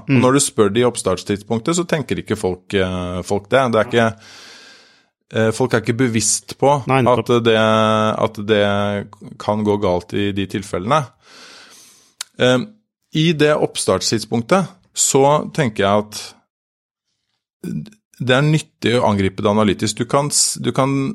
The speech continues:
Speaker 1: du kan starte med utgangspunkt i den statistikken, og så bør du stille deg selv spørsmålet, hva er det,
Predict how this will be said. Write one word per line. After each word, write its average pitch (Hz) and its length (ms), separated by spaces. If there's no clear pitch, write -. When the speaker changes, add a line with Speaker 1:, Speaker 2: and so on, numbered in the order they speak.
Speaker 1:
du 123 140
kan 135 280
starte 123 600
med 131 160
utgangspunkt 104 720
i 107 60
den 92 220
statistikken, 101 720
og 117 120
så 156 120
bør 113 160
du 110 60
stille 104 320
deg 104 140
selv 101 180
spørsmålet, 92 680
hva 117 200
er 98 280
det, 117 100